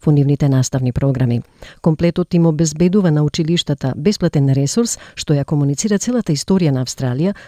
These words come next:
народите на абориџините и островјаните на Torres Strait на безбеден и соодветен начин според возраста. Создадено е со преживеани лица од украдените генерации, абориџини и островјани на Torres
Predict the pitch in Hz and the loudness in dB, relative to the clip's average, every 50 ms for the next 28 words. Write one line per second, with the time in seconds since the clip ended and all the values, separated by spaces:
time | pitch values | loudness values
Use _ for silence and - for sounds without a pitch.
0 | - 185 190 190 160 156 147 165 - 143 135 135 135 135 127 127 127 - 151 156 | -4 0 0 2 2 2 0 0 -2 -2 -2 -2 0 -2 -2 -4 -2 -2 0 0
1 | 175 180 - 175 156 147 131 - - 143 123 135 143 147 147 143 - 143 127 123 | 0 0 0 0 0 0 -2 -4 -4 -4 -2 0 2 2 2 0 0 -2 -2 -2
2 | 123 - - 151 143 127 123 120 - - - 180 185 208 220 - - - - - | -4 -4 -4 -4 -2 -2 -2 -4 -4 -4 -2 0 0 0 0 -2 -8 -18 -20 -12
3 | - - 120 123 151 185 185 180 190 170 185 185 185 185 - 170 170 160 160 165 | -8 -8 -4 0 0 0 0 2 0 0 2 2 2 2 2 0 0 0 0 0
4 | - 165 151 143 143 139 - - 151 - - 143 135 143 135 - 139 139 131 131 | 0 0 2 2 2 0 0 -2 -4 -4 -2 -2 -2 -2 -2 -2 -2 -4 -2 -2
5 | 131 123 120 - - 123 120 127 - _ _ - - - - - 185 165 151 160 | -4 -4 -4 -4 -6 -8 -8 -10 -12 _ _ -20 -20 -16 -4 0 0 2 2 2
6 | 151 147 156 151 147 147 147 - - 151 139 - 156 143 139 151 139 160 160 156 | 2 2 2 2 2 0 0 -2 -2 -4 -2 -2 -2 -2 0 0 2 2 4 4
7 | 156 147 147 165 196 - - 208 - - 175 160 - - 196 165 - 156 156 131 | 4 2 2 0 0 0 0 -2 0 0 0 0 0 -2 -4 -4 -2 -2 0 0
8 | 156 147 147 - 151 143 151 139 151 151 190 196 - - - 190 190 - - - | 0 0 0 0 0 0 0 0 2 2 2 0 0 0 0 0 0 -2 -4 -16
9 | - - - 202 180 185 175 185 165 156 170 170 165 165 - 175 165 160 151 - | -14 -6 -2 0 2 2 2 2 2 2 2 2 2 0 0 0 0 0 0 -2
10 | - - 165 165 156 156 156 151 151 143 139 135 - - - 151 143 139 135 | 0 0 0 2 2 2 2 2 2 2 0 -2 -2 -2 -2 0 0 0 -2